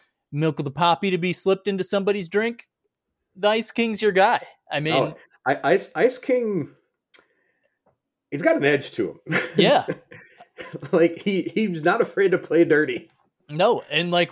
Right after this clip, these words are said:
Speaker 1: again, once you've got him, once he's in your court, like,
Speaker 2: Yep.
Speaker 1: I th-, I think it's very easy for him to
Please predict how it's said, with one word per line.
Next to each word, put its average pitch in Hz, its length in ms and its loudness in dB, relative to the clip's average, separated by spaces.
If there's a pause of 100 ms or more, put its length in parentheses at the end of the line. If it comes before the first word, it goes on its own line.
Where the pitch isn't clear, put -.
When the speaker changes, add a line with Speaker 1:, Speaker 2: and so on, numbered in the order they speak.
(140)
Speaker 1:
again, 170 420 -2
once 143 240 -4
you've 196 140 -4
got 156 240 2
him, 147 160 -4
once 147 220 -4
he's 208 200 -2
in 208 140 0
your 156 220 -2
court, - 480 -6
like, 123 340 -8 (440)
Speaker 2:
Yep. 110 340 -4
Speaker 1:
I 139 140 0
th-, - 220 -14
I 143 140 0
think 185 220 -4
it's 135 100 -4
very 160 340 0
easy 143 600 -6 (260)
for 131 160 -4
him 139 320 -4
to 131 420 -6